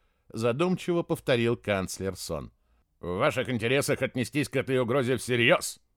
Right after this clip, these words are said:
отозвался полковник Дейлер. «Сейчас нет никаких ограничений в перемещениях по Кикону. Люди могут свободно посещать остров Иоман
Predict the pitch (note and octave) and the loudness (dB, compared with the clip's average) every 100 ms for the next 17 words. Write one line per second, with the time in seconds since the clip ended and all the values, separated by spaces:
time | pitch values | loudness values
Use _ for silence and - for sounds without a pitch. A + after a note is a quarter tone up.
0 | - G2+ A2+ A#2 B2 D#3+ - C#3 C#3+ C3 | -6 -4 0 2 4 4 4 0 2 2
1 | D3 B2+ B2+ B2+ A2 D#2+ - - _ _ | 2 2 0 0 0 0 -4 -16 _ _
2 | _ - G2 A#2+ A#2+ - B2+ A#2 B2 B2+ | _ -6 -4 0 -2 0 0 0 -2 -2
3 | A#2+ A#2 A2+ A#2+ B2+ - D#3 G2 D2+ - | -2 -2 0 0 0 0 0 0 -4 -4
4 | G#2 A2 G#2 A2+ G#2 G#2 - G#2+ A2 - | 0 0 -2 -2 -2 -2 -4 -8 -4 0
5 | A#2 - _ _ _ - D3+ D#3 D#3 D#3 | -2 -2 _ _ _ 2 4 6 6 6
6 | D#3 - D3+ D3+ B2 A#2 G2+ G#2 - A2+ | 4 4 4 4 2 -2 -4 -8 -6 -4
7 | A2 A#2+ - A2+ - A2+ A2 G2+ B2 G2+ | 0 0 0 -2 -4 0 0 2 2 0